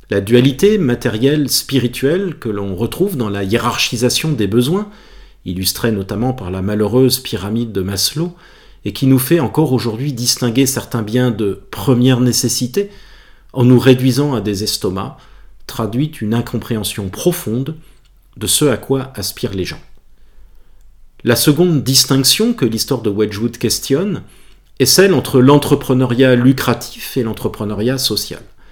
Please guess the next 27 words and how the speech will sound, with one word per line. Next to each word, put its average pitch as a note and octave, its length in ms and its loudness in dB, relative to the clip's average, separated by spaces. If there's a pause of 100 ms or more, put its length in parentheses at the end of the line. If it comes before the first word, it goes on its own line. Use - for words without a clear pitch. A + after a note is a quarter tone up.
(460)
Si C3+ 340 -4
tout A3 220 2
entrepreneuriat B2 800 0
n'est G#2+ 140 -2
pas F#2+ 200 -6
lucratif, E3 840 -6 (120)
il B2+ 160 2
est C3 240 2
toujours F#3 380 0
social B2+ 640 -2
d'une A2+ 180 -4
certaine G#2 320 -6
façon. - 360 -10 (680)
Beaucoup F#2 240 -2
d'entrepreneurs A#2+ 640 0
ne A2 140 2
font - 160 -6
pas C3+ 180 -2
de G#2 140 -2
distinction A2+ 640 -2
claire F#3+ 340 2
entre A2 180 -4
ces A2 220 -2
dimensions A2 480 -2
de A#2 100 0
leur G2 300 -2
activité, B2 680 -4